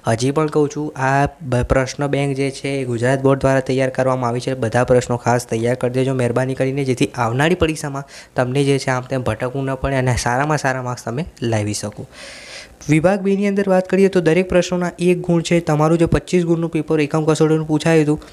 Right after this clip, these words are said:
એમાં માત્ર પાંચ જ પ્રશ્નો હશે, બરાબર છે? અહીંયા પંદર પ્રશ્નો આપેલા છે, એમાંથી કયા પાંચ પૂછેલા છે, તમે જોઈ લેજો, બરાબર છે? તમે સ્ક્રીન ઉપર જોઈ શકો છો બધા પ્રશ્નો. ખાસ આના સોલ્યુશન જે છે, જોઈ લેજો, એની લિંક તમને પી ડી એફની નીચે ડિસ્ક્રિપ્શનમાં આપેલી છે.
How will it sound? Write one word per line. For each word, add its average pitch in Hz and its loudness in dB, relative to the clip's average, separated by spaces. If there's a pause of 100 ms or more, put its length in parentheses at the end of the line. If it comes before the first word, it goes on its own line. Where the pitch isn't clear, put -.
(240)
એમાં 151 2
માત્ર 139 0
પાંચ 147 -2
જ 151 -2
પ્રશ્નો 127 -2
હશે, 117 -6
બરાબર 151 2
છે? 156 -2
અહીંયા 139 0
પંદર 139 0
પ્રશ્નો 143 2
આપેલા 147 2
છે, 139 0
એમાંથી 135 -2
કયા 143 2
પાંચ 147 -2
પૂછેલા 147 0
છે, 143 0
તમે 131 -2
જોઈ 127 2
લેજો, 147 2 (800)
બરાબર 131 4
છે? 151 4
તમે 139 2
સ્ક્રીન 131 -2
ઉપર 131 0
જોઈ 123 0
શકો 127 -2
છો 139 2
બધા 127 2
પ્રશ્નો. 135 0 (920)
ખાસ 131 -2
આના 135 -2
સોલ્યુશન 135 0
જે 139 2
છે, 135 0
જોઈ 123 2
લેજો, 139 2
એની 131 2
લિંક 135 0 (120)
તમને 127 2
પી 131 0
ડી 123 2
એફની 131 2
નીચે 127 0
ડિસ્ક્રિપ્શનમાં 123 -2
આપેલી 135 0
છે. 147 -2